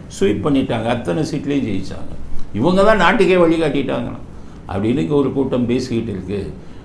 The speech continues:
அதனால் அவங்க வந்து ஆட்சி அமைத்து விட்டார்கள்.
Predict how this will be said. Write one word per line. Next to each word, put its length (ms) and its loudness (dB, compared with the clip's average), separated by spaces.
அதனால் 680 -2
அவங்க 300 0
வந்து 340 2
ஆட்சி 360 0
அமைத்து 320 0
விட்டார்கள். 500 -2